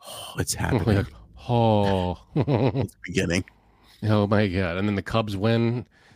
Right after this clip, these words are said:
Speaker 2: Didn't the Cubs win, like, somewhere around there?
Speaker 1: It was the Cubs. You're right. That's what it
Speaker 2: The
Speaker 1: was. It was the
Speaker 2: Cubs.
Speaker 1: Cubs beat the, beat Miami, maybe. That's,
Speaker 2: Yeah.
Speaker 1: that's probably what it was.
Speaker 2: And that was
Speaker 1: Shoulda
Speaker 2: weird.
Speaker 1: put some money on the Cubbies.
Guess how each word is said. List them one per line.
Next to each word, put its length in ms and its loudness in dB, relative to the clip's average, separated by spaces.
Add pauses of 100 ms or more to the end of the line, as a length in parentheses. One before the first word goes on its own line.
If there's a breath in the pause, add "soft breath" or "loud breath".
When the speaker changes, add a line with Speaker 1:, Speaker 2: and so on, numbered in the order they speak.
Speaker 2:
Didn't 140 0
the 60 4
Cubs 360 4
win, 560 4
like, 180 0
somewhere 400 4
around 260 2
there? 240 0 (220)
Speaker 1:
It 60 6
was 180 4
the 80 4
Cubs. 400 2
You're 100 2
right. 180 2
That's 220 2
what 120 4
it 60 2
Speaker 2:
The 40 4
Speaker 1:
was. 180 2
It 80 4
was 120 0
the 100 0
Speaker 2:
Cubs. 220 2
Speaker 1:
Cubs 80 -6
beat 200 2
the, 140 4
beat 500 -2
Miami, 440 2
maybe. 480 2
That's, 340 -2
Speaker 2:
Yeah. 120 -2
Speaker 1:
that's 140 -4
probably 240 -4
what 100 -8
it 60 -16
was. 180 -20 (1080)
Speaker 2:
And 100 -4
that 120 0
was 160 -4
Speaker 1:
Shoulda 180 2
Speaker 2:
weird. 40 -4
Speaker 1:
put 180 2
some 140 4
money 320 4
on 100 2
the 80 2
Cubbies. 680 0